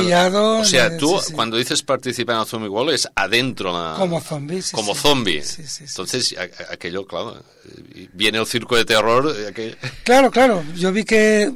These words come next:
Speaker 1: llegaba el circo del terror a, a mi ciudad y dije, "Pues vamos a verlo".
Speaker 2: ¿Y qué pasó?
Speaker 1: Pues pasó aquellas cosas que a veces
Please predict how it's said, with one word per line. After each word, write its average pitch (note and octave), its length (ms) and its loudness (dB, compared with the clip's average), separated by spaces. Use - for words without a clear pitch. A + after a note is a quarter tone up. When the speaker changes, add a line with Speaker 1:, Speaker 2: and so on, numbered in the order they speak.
Speaker 1:
llegaba F#3+ 260 -6
el F3+ 80 -8
circo G3 280 -12
del F#3+ 100 -6
terror G3 280 -4
a, F#3+ 240 -2
a F#3+ 60 -6
mi F#3+ 80 -6
ciudad G#3 420 -4
y G3 60 -12
dije, E3 200 -12
"Pues D3 160 -16
vamos D#3+ 260 -14
a F3 40 -10
verlo". A3 300 -10
Speaker 2:
¿Y A#2+ 80 -6
qué D3 100 0
pasó? C3+ 340 -2
Speaker 1:
Pues G3+ 300 -6
pasó C4+ 680 0
aquellas G3 380 -6
cosas F#3+ 300 -8
que G3+ 100 -6
a - 40 -4
veces - 520 -8